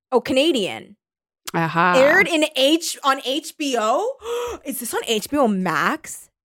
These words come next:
Speaker 2: That would be crazy. Yes, we've got
Speaker 1: Wait, so it's, it departs from canon. Uh,
Speaker 2: Yeah, 'cause there's nothing left.
Speaker 1: Right. They occur out of order,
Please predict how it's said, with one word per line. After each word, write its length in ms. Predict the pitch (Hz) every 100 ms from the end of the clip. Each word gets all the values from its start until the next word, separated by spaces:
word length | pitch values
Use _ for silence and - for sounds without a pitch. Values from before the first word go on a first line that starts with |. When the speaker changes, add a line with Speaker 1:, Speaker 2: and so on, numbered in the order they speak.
| _ -
Speaker 2:
That 80 | 175
would 80 | 190
be 120 | 160
crazy. 920 | - - - 139 123 - - 76 175 _ _ _ _ _
Yes, 240 | 185 170 -
we've 200 | 208 185
got 520 | 185 175 175 175 - _ _ _ _ _
Speaker 1:
Wait, 420 | 214 226 202 165 _ _ _ -
so 540 | - - 247 240 - -
it's, 500 | 247 247 - - - _ _ _ _
it 120 | 254 254
departs 560 | 247 - 240 277 359
from 280 | - 370 339
canon. 680 | 330 240 185 170 123 196 294 _ _ _ _ _
Uh, 180 | 214 202
Speaker 2:
Yeah, 160 | 247 -
'cause 100 | 269
there's 240 | 269 269 262
nothing 800 | 269 262 262 226 208 185 -
left. 580 | 202 226 190 - 190 190 - _ _ _ _ _ _ _ -
Speaker 1:
Right. 520 | 202 226 196 165 - _ _ _ _ _
They 200 | 196 220
occur 460 | 226 - 247 247 269
out 180 | 226 233
of 120 | 247 -
order, 760 | 208 185 180 165 160 202 277